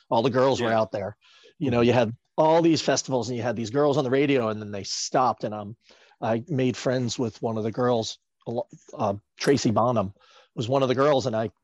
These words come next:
Speaker 1: was chatting with her about it, and I, I said, "Whatever happened?" And she,
Speaker 2: I
Speaker 1: and I
Speaker 2: remember
Speaker 1: go,
Speaker 2: Tracy, I remember Tracy Bonham, sure.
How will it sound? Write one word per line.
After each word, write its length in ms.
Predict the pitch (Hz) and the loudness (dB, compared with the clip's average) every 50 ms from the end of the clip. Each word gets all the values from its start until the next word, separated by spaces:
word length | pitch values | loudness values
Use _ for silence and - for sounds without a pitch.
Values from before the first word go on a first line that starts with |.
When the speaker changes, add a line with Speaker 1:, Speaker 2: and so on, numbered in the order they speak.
| 139 - - | -20 -16 -12
Speaker 1:
was 140 | - 120 - | -12 -10 -8
chatting 340 | - - 139 135 131 127 123 | -4 -2 0 0 0 0 -2
with 100 | 110 101 | -2 -2
her 140 | 139 135 127 | 0 0 0
about 240 | 123 117 113 110 113 | -2 -2 -2 -4 -4
it, 60 | 113 | -6
and 80 | 107 110 | -8 -10
I, 80 | 117 127 - | -12 -12 -12
I 60 | 110 | -16
said, 200 | 104 - - 117 | -16 -14 -12 -10
"Whatever 280 | 107 139 147 175 185 196 | -6 -4 -4 -4 -4 -4
happened?" 460 | 135 117 147 170 202 - - 147 - - _ _ _ _ _ - | -6 -6 -8 -8 -10 -10 -14 -14 -16 -16 _ _ _ _ _ -8
And 100 | 131 110 | -8 -6
she, 120 | - - | -2 -2
Speaker 2:
I 20 | 175 | -2
Speaker 1:
and 120 | 226 - | 0 0
I 120 | - - - | 2 2 2
Speaker 2:
remember 60 | - | 2
Speaker 1:
go, 80 | 123 | 2
Speaker 2:
Tracy, 240 | 120 156 127 - 139 | 2 0 0 0 0
I 80 | 160 175 | 0 0
remember 280 | 208 226 254 262 247 | 2 2 0 0 -2
Tracy 300 | 202 - 151 117 - - 101 | -2 -4 -4 -4 -4 -6 -10
Bonham, 300 | - 78 76 76 80 85 | -12 -12 -14 -14 -16 -20
sure. 280 | - - - 151 135 | -20 -18 -16 -14 -14